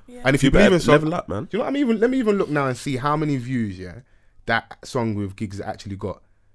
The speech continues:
Speaker 2: Then we'll can gauge and see maybe they should have invested more money in it.
Speaker 3: Yeah, um, it's a, it's a lesson to be learnt. Um,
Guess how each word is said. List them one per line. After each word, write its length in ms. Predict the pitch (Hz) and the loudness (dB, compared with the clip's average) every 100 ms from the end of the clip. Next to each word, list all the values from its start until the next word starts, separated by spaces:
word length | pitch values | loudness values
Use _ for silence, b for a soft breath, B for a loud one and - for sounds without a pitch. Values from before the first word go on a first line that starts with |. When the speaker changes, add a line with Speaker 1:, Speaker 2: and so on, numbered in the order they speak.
| _ - | _ -4
Speaker 2:
Then 200 | 117 123 | -2 -2
we'll 120 | 117 | -2
can 180 | 120 110 | -4 -4
gauge 280 | 123 117 | -2 -2
and 80 | 104 | -2
see 300 | 101 104 95 - _ _ | -6 -8 -8 -12 _ _
maybe 240 | 98 110 104 | -6 -4 -4
they 40 | |
should 140 | 95 | -4
have 60 | 98 | -6
invested 340 | 92 101 - | -6 -8 -8
more 100 | 98 | -8
money 260 | 95 98 95 | -6 -6 -6
in 80 | 90 | -8
it. 100 | 85 - _ _ - - - _ - - | -12 -18 _ _ -20 -20 -20 _ -20 -12
Speaker 3:
Yeah, 480 | 85 104 - 107 87 | -6 -4 -2 -4 -2
um, 240 | 90 87 - b b b | -4 -6 -10 b b b
it's 200 | 117 - | 0 2
a, 100 | - | 2
it's 120 | 135 - | 2 4
a 60 | |
lesson 320 | 131 135 120 107 | 6 6 4 0
to 80 | |
be 100 | 104 | -2
learnt. 360 | 101 95 98 - | 0 2 0 0
Um, 360 | 92 95 95 | 0 0 0